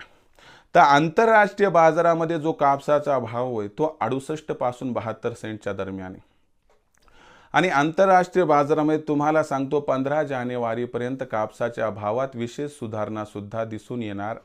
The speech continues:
नाही, पण खालच्या स्तरावरून कापसाच्या भावाला मात्र पंधरा जानेवारीनंतर आधार मिळणार आणि हाच तो आधार कापसाच्या भावाला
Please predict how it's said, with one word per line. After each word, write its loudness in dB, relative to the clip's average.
नाही, -12
पण 4
खालच्या -2
स्तरावरून 0
कापसाच्या -2
भावाला -4
मात्र -6
पंधरा -6
जानेवारीनंतर -6
आधार -6
मिळणार -8
आणि -4
हाच -4
तो -4
आधार -4
कापसाच्या -6
भावाला -6